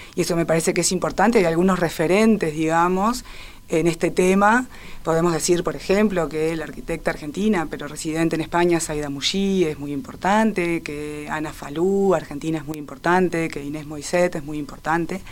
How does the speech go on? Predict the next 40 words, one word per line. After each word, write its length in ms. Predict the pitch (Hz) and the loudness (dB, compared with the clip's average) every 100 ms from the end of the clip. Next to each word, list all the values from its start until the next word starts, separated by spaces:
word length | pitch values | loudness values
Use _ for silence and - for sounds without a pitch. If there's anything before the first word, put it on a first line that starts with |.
| - - - | -14 -14 -6
y 60 | |
la 100 | 165 | 0
uruguaya 380 | 165 160 180 226 | 0 2 4 6
Daniela 440 | 196 170 185 165 175 | 6 6 6 6 4
Arias, 360 | 202 156 - - - - - | 2 -2 -6 -10 -12 -14 -8
que 100 | 170 | -8
fue 140 | - 170 | 0 0
docente 380 | 160 175 180 | 2 2 4
de 120 | 185 170 | 4 4
la 80 | |
facultad, 560 | 156 160 151 139 170 214 | 2 -2 -4 -2 2 2
arquitecta 480 | 175 147 180 185 180 | 2 -2 -4 -2 -2
docente 380 | 151 160 160 165 | -2 -6 -6 -4
de 60 | |
la 100 | 156 | -6
facultad, 680 | - - 143 151 170 220 262 - - - - - | -10 -12 -8 0 2 2 2 -2 -2 -8 -12 -8
y 60 | |
que 140 | - 156 | -6 -2
forma 360 | 175 175 170 | -2 2 2
parte 600 | 175 175 170 170 151 143 - - - - - | 4 4 2 0 -2 -6 -14 -20 -20 -20 -10
de 260 | 165 170 185 | 2 4 4
este 360 | 185 196 165 | 4 4 4
equipo, 580 | 156 - 220 - 156 147 - | 2 4 4 4 -2 -2 -2
digamos, 400 | 160 160 165 170 | 2 2 2 -2
de 80 | |
arquitectas 500 | 160 156 160 156 - | -2 -4 -4 -4 -2
que 120 | 233 185 | -2 -2
están 300 | - 180 180 | -2 0 2
poniendo 340 | 175 165 190 | 2 2 0
este 160 | 196 156 | -2 -4
tema 240 | 165 165 | -2 -2
sobre 240 | 165 147 143 | -4 -8 -10
la 100 | 147 | -12
mesa. 360 | 151 - 208 | -10 -2 -2
De 300 | - 165 165 | -2 0 4
hecho, 260 | 185 185 226 | 4 6 6
la 140 | 190 | 6
facultad, 500 | - 156 151 147 185 | 0 -4 -4 0 0
dentro 480 | 180 196 247 247 185 | 2 4 4 4 2
de 340 | 170 175 185 | 0 2 2